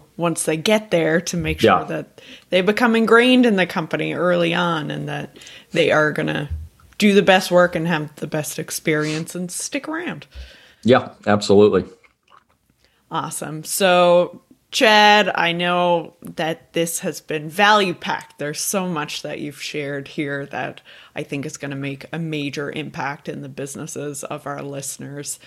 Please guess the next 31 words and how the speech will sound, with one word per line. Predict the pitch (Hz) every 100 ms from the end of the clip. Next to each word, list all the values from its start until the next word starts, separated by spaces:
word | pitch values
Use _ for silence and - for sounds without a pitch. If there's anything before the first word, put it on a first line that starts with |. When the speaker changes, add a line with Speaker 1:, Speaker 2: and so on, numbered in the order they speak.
| - - - -
Speaker 1:
Any | 220 277 285
last | 240 214 214 220 226 - - - -
parting | - 208 214 202 196 170
words | 185 190 185 190
of | 151
wisdom? | 151 175 175 - 139 135 143 139 - _
What | 151 170 202 202
would | 202 165
you | 175 175
tell | 175 - 147 151 147 143 151 - - _ _ _ _ _
people | - 160 151
in | 147 143
the | 156
home | 156 147
service | - 143 147 -
business | 151 139 156 147 147 - - _
right | 160 147 147 131
now | 151 143 139 139
that | 135 139
are | 135
listening? | 131 143 - - 123 - - _ _ _ _ _ -
Speaker 2:
Yeah, | 120 110 107
I, | 120 120
the, | 127 131 143
the | 151
one | 175 139 127
message | 131 - 110
that | 110 110
I, | 107
I | 107 110
would | 107 104 98